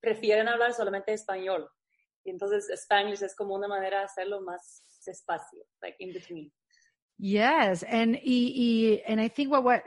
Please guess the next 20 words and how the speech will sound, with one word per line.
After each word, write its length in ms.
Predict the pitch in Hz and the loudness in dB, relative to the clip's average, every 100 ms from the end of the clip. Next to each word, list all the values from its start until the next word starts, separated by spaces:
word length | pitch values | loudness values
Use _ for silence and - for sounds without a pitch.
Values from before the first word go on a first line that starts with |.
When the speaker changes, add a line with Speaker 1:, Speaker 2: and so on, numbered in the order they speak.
| 247 202 - - | -10 -16 -12 -2
Speaker 2:
lo 180 | 208 190 | 0 2
que 80 | |
ha 40 | 196 | 0
pasado 260 | 214 247 | 2 2
con 120 | 247 247 | 4 2
la 60 | |
música, 480 | 214 277 277 233 220 | 2 0 -2 0 0
what, 160 | 202 202 | 2 2
what 200 | 202 202 | 2 2
had, 220 | 202 196 - _ _ - | 0 -2 -6 _ _ -4
what 280 | 208 220 - | 2 2 2
had 240 | 190 208 | -4 -4
happened 460 | 190 226 269 262 233 | 0 0 2 2 0
with 140 | 208 | 0
music, 640 | 185 202 262 285 285 196 170 _ - - | 0 2 4 2 0 -4 -4 _ -20 -10
with, 240 | 190 208 190 | 0 2 2
I 140 | 190 | 0
don't 140 | 196 208 | 2 2
know, 160 | 202 | 0
Despacito 1200 | 175 190 - 175 - 262 277 247 - 226 208 208 | 2 0 0 -4 0 2 2 2 0 2 4 6